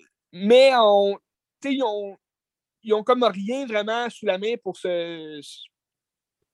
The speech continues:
tu sais, se, se clairer, là, se, se montrer un peu plus, là, pour shiner, si, si on veut. Fait que c'est plus Jake Gyllenhaal, tu sais, qui joue le, le méchant,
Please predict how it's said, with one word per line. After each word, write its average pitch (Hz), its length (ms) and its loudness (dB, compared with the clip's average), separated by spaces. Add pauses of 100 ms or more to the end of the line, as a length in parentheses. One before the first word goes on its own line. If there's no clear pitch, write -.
(640)
tu 180 140 -6
sais, 170 220 -2
se, 165 140 -8
se - 0 -
clairer, 165 560 2
là, 196 140 -6
se, 139 360 -6 (120)
se - 140 -10
montrer 170 400 0
un 175 80 2
peu 165 160 -4
plus, 165 400 -12
là, 202 140 -16 (340)
pour 170 160 -2
shiner, 175 480 -2 (380)
si, - 200 -20
si - 240 -6
on 165 140 0
veut. 170 220 -8 (760)
Fait 196 100 -2
que 185 60 -10
c'est 214 100 2
plus 262 220 0
Jake 240 180 0
Gyllenhaal, 220 480 0
tu 254 80 -20
sais, 208 40 -20
qui 190 140 -20
joue 202 160 -14
le, 170 480 -8 (320)
le 175 160 -8
méchant, 175 560 -8